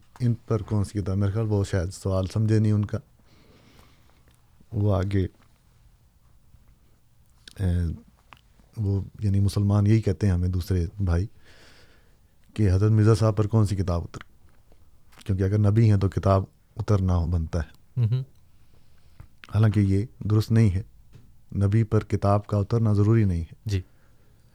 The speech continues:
Speaker 1: حضرت زکریا علیہ السلام، حضرت سلیمان علیہ السلام، یحییٰ علیہ السلام،
Speaker 2: حضرت ہارون علیہ السلام۔
Speaker 1: حضرت ہارون علیہ السلام، اسماعیل علیہ السلام، اسحاق علیہ السلام، کتنے نام لیتے جائیں،
Speaker 2: جی،
Speaker 1: کون سی کتاب
Speaker 2: کون
Speaker 1: اتری؟
Speaker 2: سی کتاب؟ ٹھیک ہے۔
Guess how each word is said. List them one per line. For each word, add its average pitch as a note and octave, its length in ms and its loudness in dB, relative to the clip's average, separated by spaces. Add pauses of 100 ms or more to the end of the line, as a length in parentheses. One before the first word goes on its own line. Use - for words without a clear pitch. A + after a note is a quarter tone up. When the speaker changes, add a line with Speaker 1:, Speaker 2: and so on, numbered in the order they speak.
(1300)
Speaker 1:
حضرت G#2+ 520 -2
زکریا G2+ 560 2
علیہ G2 100 2
السلام، G2 420 0
حضرت G2 160 0
سلیمان G#2 440 0
علیہ F#2+ 120 2
السلام، F#2+ 680 0
یحییٰ A2 240 4
علیہ G2 120 2
السلام، F#2+ 640 -2 (560)
Speaker 2:
حضرت G#2+ 240 -8
ہارون A#2 280 0
علیہ G#2 140 -2
السلام۔ G2 440 -2
Speaker 1:
حضرت G2 220 0
ہارون G#2 340 2
علیہ G2+ 100 4
السلام، G2 520 0
اسماعیل G2+ 420 0
علیہ G2 140 2
السلام، G2+ 440 -2
اسحاق A2 360 0
علیہ F#2+ 120 0
السلام، G#2+ 400 0
کتنے A#2 300 0
نام G2+ 240 2
لیتے F#2 220 -2
جائیں، F#2 180 -2
Speaker 2:
جی، B2 140 2
Speaker 1:
کون A#2 100 6
سی A#2 80 -2
کتاب G2 260 0
Speaker 2:
کون F2+ 80 -4
Speaker 1:
اتری؟ - 160 -6
Speaker 2:
سی F2 120 -16
کتاب؟ - 420 -20
ٹھیک - 200 -20
ہے۔ D#2 60 -18